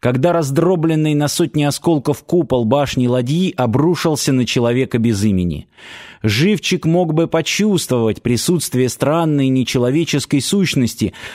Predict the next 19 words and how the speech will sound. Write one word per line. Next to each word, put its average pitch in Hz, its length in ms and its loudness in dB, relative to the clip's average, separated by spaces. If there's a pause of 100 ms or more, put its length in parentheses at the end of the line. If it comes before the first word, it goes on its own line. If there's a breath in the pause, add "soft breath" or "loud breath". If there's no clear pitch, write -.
благосклонно 143 680 0
и 160 200 -2
с 135 120 -4
надеждой 151 460 0
взирающей 151 640 0
на 147 120 2
своего 143 400 0
нового 151 460 0
хранителя, 143 800 0 (300 loud breath)
мог 156 240 2
ощутить 180 680 -2
полный 156 340 2
грусти 165 420 0
и 143 140 -2
смертельной 156 600 0
печали 165 420 0
взгляд 156 640 0
обречённого 135 720 0
города, 139 500 0